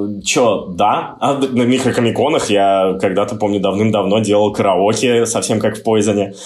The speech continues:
Единственное, что с тех пор я знаю, что если есть караоке, туда нельзя включать русские песни, потому что если есть русские песни, то есть отвратительно пло-, плохие певцы, <laughs> вот, которые орут с тобой, в основном Король и Шут. Хотя это хорошо.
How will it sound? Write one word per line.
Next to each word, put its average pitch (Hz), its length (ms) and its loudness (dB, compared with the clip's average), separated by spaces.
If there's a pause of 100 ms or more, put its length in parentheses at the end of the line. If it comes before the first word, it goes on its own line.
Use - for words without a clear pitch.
(200)
Единственное, 107 440 0
что 101 280 0
с 98 80 -2
тех 101 160 -2
пор 117 160 2
я 101 120 2
знаю, 101 240 0
что - 140 -4
если 98 240 -2
есть 98 140 -2
караоке, - 400 0
туда 98 200 -2
нельзя 101 260 0
включать 104 440 -2
русские 98 360 -4
песни, 85 280 -6
потому 87 200 -6
что 95 140 -8
если 92 260 -6
есть 90 420 -4
русские 95 320 -4
песни, 117 340 -2
то 101 260 0
есть 101 320 -2
отвратительно - 640 -2
пло-, 101 280 -2
плохие 107 440 -2
певцы, 95 460 -6 (180)
<laughs> - 180 -6
вот, 180 380 0
которые 113 480 -4
орут 113 320 -2
с - 60 -6
тобой, 101 460 0
в 82 40 -8
основном 92 320 -6
Король 90 240 -4
и 82 40 -8
Шут. - 200 -14 (340)
Хотя 190 220 -2
это 214 160 -2 (160)
хорошо. - 560 -4